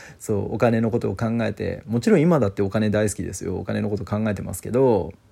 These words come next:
どうしたらお金儲かるだろうって考えてるんだけど、えー、昔の僕が読んでたみたいにね、こういう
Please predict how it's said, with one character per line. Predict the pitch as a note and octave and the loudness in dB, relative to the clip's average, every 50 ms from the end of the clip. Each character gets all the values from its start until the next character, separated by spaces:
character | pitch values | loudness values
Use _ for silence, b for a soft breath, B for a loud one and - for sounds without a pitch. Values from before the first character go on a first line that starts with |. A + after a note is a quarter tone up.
| - - | -10 -4
ど | A2 G#2+ | 0 0
う | G#2 | 0
し | G2 | 0
た | - G2 F#2 | -2 -2 -2
ら | F#2 | -2
お | F#2 F#2 | -2 0
金 | G2 G2+ G2+ | 0 0 0
儲 | G2+ G2+ G2+ G#2+ F#2+ | 2 0 0 0 0
か | A2 G#2+ | 0 -2
る | G2+ | 0
だ | G2+ G2+ | -2 -4
ろ | G2 | -6
う | |
っ | - | -8
て | - | -10
考 | - - A#2 A#2+ B2 A#2+ | -4 -2 0 0 2 0
え | A2 | -2
て | G2 - | -2 -4
る | F#2 F2+ | -6 -6
ん | F#2 | -6
だ | F#2 F#2 | -6 -6
け | - A2 | -2 0
ど、 | A#2+ B2 A#2 A2 F#2+ - - B B B B B B B B B | 2 4 4 4 2 0 -4 B B B B B B B B B
え | - G2+ G2 F#2 F#2 | -4 -2 -2 0 0
ー、 | F#2+ | -2
昔 | G#2+ A2+ C#3 B2 - C3+ | 0 0 0 0 0 0
の | B2 A2+ A2+ A2 A2 A2 A2 A2 A2 G#2+ | 0 0 2 0 0 0 0 0 0 0
僕 | G#2+ A2+ - - G#2+ F#2+ - | 0 -2 0 0 -2 -2 -2
が | - - - - - - | -2 -4 -6 -6 -6 -6
読 | - G#2+ A2 | -2 0 0
ん | G#2+ G#2 | 2 2
で | G2 F#2 | 0 -2
た | F#2 | -4
み | F#2 F2+ | -6 -6
た | F2+ F2+ | -6 -8
い | - | -8
に | G2 G#2 | -6 -6
ね、 | A#2+ D#3 E3 _ _ - | -6 -6 -8 _ _ -20
こ | - - G2 - | -12 -8 -8 -6
う | - | -6
い | - D#2 D2+ | -8 -8 -8
う | D#2 D#2+ C#2+ C#2 - - - | -8 -10 -10 -12 -14 -16 -16